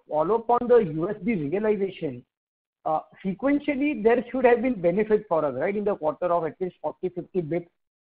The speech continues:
uh, uh, on account of, uh, better rate. Has that materialized, and how do we look at it, uh, going ahead? What is the broad range forwards that we have?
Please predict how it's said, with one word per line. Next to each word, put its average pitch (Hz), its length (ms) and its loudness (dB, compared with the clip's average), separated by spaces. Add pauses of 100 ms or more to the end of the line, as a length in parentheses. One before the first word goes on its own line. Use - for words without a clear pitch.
(280)
uh, 151 400 -6 (360)
uh, 151 180 -4 (440)
on 160 120 -4
account 160 300 -4
of, 170 200 -2 (100)
uh, 147 100 -2
better 160 480 0 (200)
rate. 160 300 0 (480)
Has 143 240 -2
that 214 140 -4
materialized, 226 680 -2 (180)
and 170 180 0
how 170 220 6
do 214 120 -2
we 254 140 0
look 190 260 -2
at 214 200 0
it, 208 280 0
uh, 185 120 0
going 151 360 -2
ahead? 135 300 0
What 139 180 -2
is 202 140 0
the 214 100 2
broad 165 400 2 (560)
range 165 320 -2
forwards 160 540 0
that 156 240 -2
we 151 140 -4
have? 123 260 -2